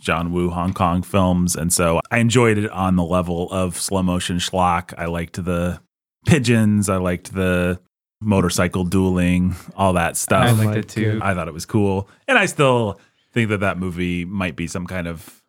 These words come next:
Speaker 1: I, I don't think the internet's, like, trying to claim it's good. It's not good, but it, it might be an accidental camp masterpiece or something like that. It's pretty funny.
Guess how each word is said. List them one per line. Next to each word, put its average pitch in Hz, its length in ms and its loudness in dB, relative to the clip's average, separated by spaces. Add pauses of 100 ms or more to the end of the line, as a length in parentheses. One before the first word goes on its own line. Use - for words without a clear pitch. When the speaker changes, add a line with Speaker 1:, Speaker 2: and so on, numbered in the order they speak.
(120)
Speaker 1:
I, 127 180 0
I 143 40 2
don't 165 140 2
think 139 200 -2
the 170 200 4
internet's, 170 360 2
like, 104 120 -4
trying 117 220 -4
to 90 60 -10
claim 110 260 -4
it's 78 160 -10
good. 113 380 4
It's 113 200 -2
not 107 300 2
good, 92 400 0 (340)
but 127 120 2
it, 113 100 0
it 139 80 2
might 95 300 0
be 87 160 2
an 80 160 -2
accidental 80 520 0
camp 80 360 -2
masterpiece 80 640 -2
or 80 60 -2
something 76 340 -4
like 73 220 -4
that. 71 260 0
It's 98 160 0
pretty 78 320 -2
funny. 76 380 -6